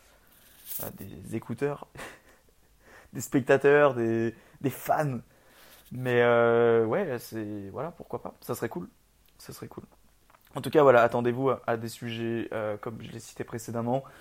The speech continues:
Et surtout, euh, voilà, ça aussi c'est une question que je vous pose. Est-ce que vous aimeriez des interviews ou même voir des débats ? Euh,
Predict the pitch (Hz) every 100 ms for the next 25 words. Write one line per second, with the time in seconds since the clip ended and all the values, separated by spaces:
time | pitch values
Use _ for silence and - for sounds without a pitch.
0 | - _ 113 - - 147 151 - 113 110
1 | 101 104 113 - _ - 120 117 131 120
2 | 113 113 120 104 110 123 139 131 - -
3 | 120 110 101 92 80 110 113 - - 98
4 | 95 87 80 104 120 - 113 90 101 110
5 | 104 101 101 101 107 - _ _ _ _
6 | -